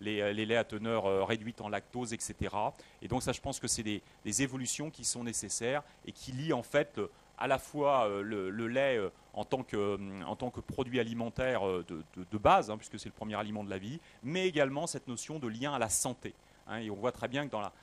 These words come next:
dans la, la, la, euh, la, la planification et, et un peu la matrice de tout ça, euh, les produits santé sont en développement, le bien-être animal est,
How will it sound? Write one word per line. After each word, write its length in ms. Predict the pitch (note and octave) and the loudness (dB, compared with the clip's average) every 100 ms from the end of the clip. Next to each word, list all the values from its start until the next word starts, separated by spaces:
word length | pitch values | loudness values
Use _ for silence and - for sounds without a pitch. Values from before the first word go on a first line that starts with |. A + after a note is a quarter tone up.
| - - | -18 -6
dans 80 | F#2+ | -2
la, 200 | F2 F2 | -2 -2
la, 220 | F#2+ F2+ | -2 -2
la, 120 | G2 - A2+ | -4 -6 -2
euh, 340 | G2 F#2 F2 F2+ F2 D2+ D#2 E2+ F2+ | 0 0 -2 -6 -10 -10 -8 -6 -2
la, 160 | F#2+ | -2
la 100 | F#2+ | -4
planification 920 | - B2 A#2 B2+ B2+ A2 - C3+ C3+ G#2 | -4 -4 -4 -4 -2 -2 -2 -2 0 0
et, 120 | G2 - - - | 0 -8 -12 -4
et 60 | |
un 60 | G#2 | -2
peu 140 | C3+ | 2
la 80 | A2 | 2
matrice 340 | A#2 - C#3 | 4 2 -2
de 120 | A2+ A2+ | -6 -8
tout 140 | G#2+ | -4
ça, 340 | - B2+ D3 | 2 4 6
euh, 100 | B2 G2 - G2 | 4 2 -10 -10
les 100 | A2+ | -8
produits 320 | - A#2+ A#2 | -8 -8 -6
santé 320 | - A2+ A#2 | -6 -6 -8
sont 220 | - G2+ | -10 -12
en 60 | G2+ | -12
développement, 640 | G2 G2 F#2+ A#2 A#2+ C3 | -10 -10 -10 -8 -6 -6
le 100 | A#2+ | -6
bien-être 380 | A2 A2+ A2 - | -4 -4 -4 -6
animal 420 | G#2 G#2+ G#2+ A2 | -10 -6 -6 -4
est, 120 | G2 | -6